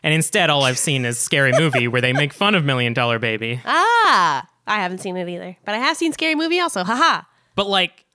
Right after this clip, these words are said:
Speaker 1: like you said, a lot of your friends were children when they watched this, so this movie basically just told them that Santa doesn't exist. And your dad could potentially die trying to pretend to be Santa.
Speaker 2: Yep.
Speaker 1: And then Billy's like, "Oh, I'm sorry. All right, let's keep going."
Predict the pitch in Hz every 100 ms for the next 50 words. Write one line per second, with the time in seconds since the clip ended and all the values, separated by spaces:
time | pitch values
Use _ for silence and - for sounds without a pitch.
0 | - 175 226 262 - 262 208 160 202 202
1 | 196 - 202 208 156 147 131 - 240 240
2 | 156 135 127 117 135 185 - 123 107 -
3 | 147 143 165 208 180 156 151 - 139 131
4 | - 175 175 135 127 - 139 127 135 123
5 | 120 117 107 147 143 123 - _ _ _
6 | _ _ 160 151 135 147 156 139 156 127
7 | 151 147 127 127 123 135 131 117 117 139
8 | 123 120 131 143 127 120 113 135 127 117
9 | 110 117 _ - 226 240 _ _ _ _
10 | - 180 247 214 _ _ 165 208 226 185
11 | 196 160 - _ _ _ _ - 165 165
12 | - 127 113 123 131 _ _ _ 254 302
13 | 277 233 247 277 233 285 262 226